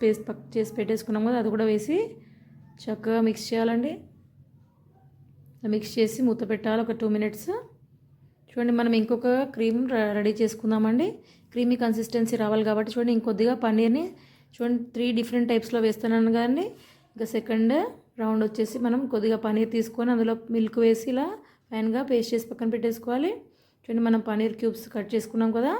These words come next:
అవి అందులో వేసి ఇలా ఒకసారి మిక్స్ చేయాలండి. మిక్స్ చేసి టూ మినిట్స్ ఫ్రై అవ్వనివ్వాలి. చూడండి, మనకి పన్నీర్ పేస్ట్ కూడా క్రీమీగా రెడీ అయిపోయింది కదండి. ఇది కూడా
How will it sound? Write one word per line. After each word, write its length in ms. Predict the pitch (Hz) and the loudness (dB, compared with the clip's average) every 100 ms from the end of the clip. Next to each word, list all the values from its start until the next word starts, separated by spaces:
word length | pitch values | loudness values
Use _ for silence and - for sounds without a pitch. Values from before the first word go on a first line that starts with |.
| - _ _ _ - | -6 _ _ _ -8
అవి 140 | 208 220 | 0 2
అందులో 260 | 214 220 220 214 | 4 2 4 4
వేసి 300 | 214 214 359 508 - _ _ 220 | 2 2 0 0 -6 _ _ -4
ఇలా 100 | 214 | -4
ఒకసారి 300 | 208 - 214 208 | -4 -6 -2 -4
మిక్స్ 180 | 214 - | -4 -2
చేయాలండి. 420 | 220 214 233 349 440 233 | 0 2 2 0 -2 -4
మిక్స్ 160 | 233 233 | -4 -2
చేసి 200 | 226 240 247 | -2 -2 -2
టూ 60 | 226 | 0
మినిట్స్ 340 | 220 214 220 392 - - _ _ _ | 0 0 -2 -6 -6 -18 _ _ _
ఫ్రై 140 | 220 214 214 | -4 0 2
అవ్వనివ్వాలి. 540 | 220 220 214 233 339 453 - - | 2 2 2 2 0 -6 -14 -10
చూడండి, 260 | 233 226 220 | -2 0 2
మనకి 200 | 220 220 - | 0 -2 -4
పన్నీర్ 300 | 220 220 220 | 0 0 2
పేస్ట్ 280 | 220 208 - 202 | 0 0 -4 -4
కూడా 180 | 220 311 480 - - - - - | -2 0 -4 -8 -20 -20 -20 -8
క్రీమీగా 360 | 233 226 226 226 214 | 0 4 4 4 4
రెడీ 120 | 220 | 4
అయిపోయింది 280 | 226 233 226 226 | 4 2 0 2
కదండి. 280 | 233 285 453 - - _ | 2 0 -2 -6 -20 _
ఇది 100 | - | -8
కూడా 100 | 220 | -6